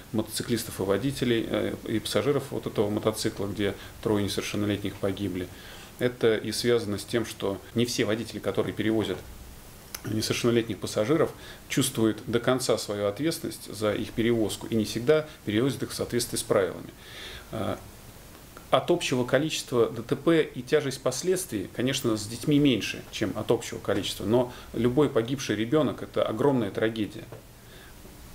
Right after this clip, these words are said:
Поэтому мы очень серьёзно, очень внимательно относимся к каждому происшествию, в котором пострадал, не дай бог, погиб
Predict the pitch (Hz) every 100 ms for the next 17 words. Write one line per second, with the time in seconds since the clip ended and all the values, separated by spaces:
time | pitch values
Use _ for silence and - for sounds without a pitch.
0 | - - - - 135 135 127 123 123 -
1 | - 123 123 - 147 147 101 - 113 131
2 | 156 110 92 - 110 110 113 101 117 127
3 | 113 98 - - 117 110 104 - - 120
4 | 110 95 98 98 - 147 - 92 - -
5 | 131 320 - 117 - 101 92 123 117 101
6 | 120 107 95 98 92 135